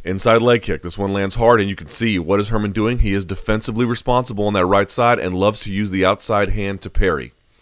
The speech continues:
Okay? And this time, you see a front leg body kick, push kick. Uh, Herman actually doesn't quite know what's coming his way, and so I think he thought a,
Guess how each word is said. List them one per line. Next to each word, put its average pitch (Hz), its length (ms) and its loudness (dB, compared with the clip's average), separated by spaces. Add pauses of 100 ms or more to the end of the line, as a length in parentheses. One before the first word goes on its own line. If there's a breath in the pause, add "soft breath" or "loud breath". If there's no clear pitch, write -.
(440)
Okay? 95 340 -2 (1700)
And 95 180 -2
this 165 180 2
time, 123 500 4
you 110 100 -6
see 113 220 0
a 95 100 2
front - 440 0
leg 87 380 0 (960)
body 92 380 2
kick, - 260 -6 (160)
push - 240 2
kick. - 380 -6 (500 soft breath)
Uh, 90 380 4
Herman 135 340 4
actually 120 240 2
doesn't 113 220 0
quite 113 260 4
know 110 220 4
what's 104 180 0
coming 107 280 -2
his 90 120 -6
way, 92 480 4 (360 soft breath)
and 98 140 -6
so 101 340 4
I 82 100 -2
think 123 220 -2
he 123 100 0
thought 113 320 4
a, 95 180 0